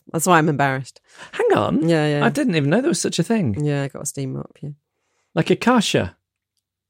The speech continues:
Speaker 1: No.
Speaker 2: Not one of those things you use on your outdoor wa-, I don't understand what a steam mop is.
Speaker 1: It's a Vax.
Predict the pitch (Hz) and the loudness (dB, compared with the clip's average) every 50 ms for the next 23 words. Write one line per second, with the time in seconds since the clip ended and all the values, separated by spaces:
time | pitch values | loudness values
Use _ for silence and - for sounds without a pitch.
0 | _ _ _ _ _ _ _ - 151 175 185 190 151 139 135 101 135 220 202 196 | _ _ _ _ _ _ _ -8 -6 -4 -4 -4 -4 -4 -4 -2 0 2 4 4
1 | 208 202 185 - 208 190 165 170 160 160 156 156 156 147 143 139 139 143 135 135 | 4 4 4 2 2 2 4 4 4 4 6 4 4 2 4 4 2 2 2 0
2 | 143 139 139 143 160 - - - - - - 240 254 240 202 - - 220 214 208 | 0 0 0 -2 -4 -8 -10 -12 -6 -2 2 2 2 2 0 0 0 0 0 0
3 | - - - - 190 180 175 170 170 160 - 233 226 170 110 95 - - - 175 | -2 -2 0 2 2 4 4 2 2 0 0 0 0 2 0 0 -2 -4 -4 -4
4 | 160 143 160 160 120 - - _ - - - - - - - | -2 2 2 2 2 2 -2 _ -10 -6 -4 -4 -4 -4 -6